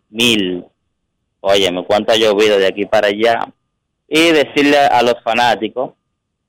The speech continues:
o a los oyentes que nos escuchan que el mejor regalo que le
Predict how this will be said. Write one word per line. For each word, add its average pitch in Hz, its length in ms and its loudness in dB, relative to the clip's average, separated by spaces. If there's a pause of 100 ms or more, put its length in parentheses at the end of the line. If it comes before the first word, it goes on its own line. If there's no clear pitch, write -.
o 98 160 -2
a 98 140 4
los 98 120 0 (100)
oyentes 104 640 -2
que 98 120 -4
nos 98 160 -6
escuchan 107 500 -6
que 104 80 -2
el 104 60 -2
mejor 107 340 0
regalo 123 520 2
que 113 80 -6
le 104 100 0